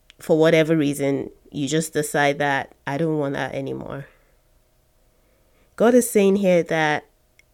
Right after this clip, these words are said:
the man isn't permitted to just abandon her. He isn't permitted to just discard her. He says, "If you are not pleased with her,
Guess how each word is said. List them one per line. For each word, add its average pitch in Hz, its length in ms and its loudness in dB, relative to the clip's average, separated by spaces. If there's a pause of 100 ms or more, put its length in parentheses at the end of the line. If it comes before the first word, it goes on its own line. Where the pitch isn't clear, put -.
(160)
the 180 160 0
man 185 320 2
isn't 196 420 2
permitted 170 680 -2
to - 160 -6
just 165 340 -2
abandon 151 720 -2
her. 135 360 -10 (1200)
He 180 240 2
isn't 214 280 2
permitted 175 500 2
to 170 100 -8
just 165 300 -2
discard 156 640 -4
her. 131 320 -6 (1900)
He 175 80 -18
says, 214 320 2
"If 185 240 -6
you 190 140 -4
are 180 160 -2
not 190 400 -2
pleased - 400 -6
with 165 200 -8
her, 151 280 -6